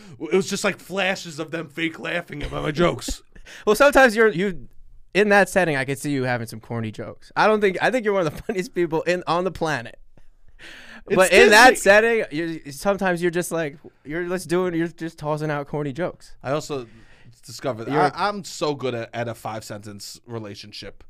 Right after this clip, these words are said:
Speaker 2: Yes.
Speaker 1: I'm s-, I think I might be the be-, one of the best in the world at a five sentence relationship. Do not get to know me.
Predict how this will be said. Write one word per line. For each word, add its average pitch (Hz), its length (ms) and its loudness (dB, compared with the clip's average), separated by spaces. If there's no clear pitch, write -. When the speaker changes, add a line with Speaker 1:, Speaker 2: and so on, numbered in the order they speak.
Speaker 2:
Yes. - 540 -2
Speaker 1:
I'm 208 120 0
s-, - 280 -12
I 226 120 2
think 226 220 -6
I 175 80 -2
might 156 220 -6
be 143 60 -4
the 131 100 -8
be-, 139 140 -6
one 147 200 -6
of 147 60 -8
the 135 60 -6
best 143 260 -6
in 135 80 -12
the 123 80 -6
world 113 440 -6
at 147 80 -4
a - 20 -6
five 143 320 -6
sentence 131 380 -10
relationship. 113 640 -12
Do 226 100 -6
not 311 300 -2
get 233 220 -4
to 180 100 -8
know 165 200 -2
me. - 200 -14